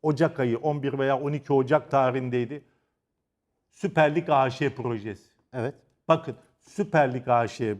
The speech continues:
Speaker 1: projesi, İngiltere'deki yapısı, İspanya'daki yapısına bakın. Türkiye'de yapılması gereken budur.
Speaker 2: Evet.
Speaker 1: Milli takımlar, federasyonun,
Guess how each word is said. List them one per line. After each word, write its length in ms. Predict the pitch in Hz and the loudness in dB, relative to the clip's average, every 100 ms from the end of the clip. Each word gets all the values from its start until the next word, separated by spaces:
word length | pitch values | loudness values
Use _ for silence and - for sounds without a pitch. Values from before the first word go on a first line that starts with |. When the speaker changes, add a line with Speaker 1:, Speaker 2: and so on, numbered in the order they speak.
| - | -8
Speaker 1:
projesi, 500 | - 110 101 107 - - | -8 -6 -6 -10 -10 -8
İngiltere'deki 880 | 151 139 135 - 135 127 123 123 123 | -6 -4 -4 0 0 2 0 -2 -4
yapısı, 460 | 110 104 104 - | -4 -4 -8 -10
İspanya'daki 840 | 131 160 - 151 151 143 123 110 120 | -10 -10 -4 -2 0 -2 -2 -4 -4
yapısına 560 | 113 117 107 113 107 | -6 -6 -14 -10 -6
bakın. 300 | 117 165 175 165 _ _ _ | -4 -4 -6 -10 _ _ _
Türkiye'de 480 | 196 160 143 123 120 | -6 -4 -2 -2 -2
yapılması 600 | 131 160 151 127 117 127 | -2 -2 -4 -4 -6 -6
gereken 600 | 110 120 123 - 151 127 | -4 -4 -4 -4 -6 -4
budur. 200 | 117 104 - _ | -8 -8 -16 _
Speaker 2:
Evet. 200 | 147 110 | -8 -6
Speaker 1:
Milli 360 | 135 190 208 185 | 0 2 4 2
takımlar, 640 | 147 139 135 123 123 107 | 0 -2 -4 -2 -2 -2
federasyonun, 800 | 151 175 190 190 180 190 180 180 | -2 2 4 4 2 0 0 -4